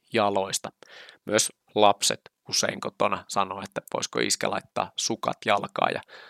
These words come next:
tulee kyllä sukkia pidetty, pidettyä jaloissa myös sen takia, että varpaat palelee usein. Toinen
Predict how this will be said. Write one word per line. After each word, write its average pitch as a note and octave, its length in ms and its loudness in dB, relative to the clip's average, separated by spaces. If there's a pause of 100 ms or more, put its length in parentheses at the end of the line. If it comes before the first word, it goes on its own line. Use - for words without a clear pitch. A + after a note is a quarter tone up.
tulee G3 200 6
kyllä D#3+ 180 2
sukkia A#2 460 4
pidetty, - 440 -2 (400)
pidettyä G#2 480 0
jaloissa F#2+ 540 0 (160)
myös G#2+ 260 -2
sen A#2 180 0
takia, G2 340 0
että G2+ 220 -4 (520)
varpaat G#2+ 640 4
palelee G2 580 4
usein. - 440 -2 (640)
Toinen G3 380 10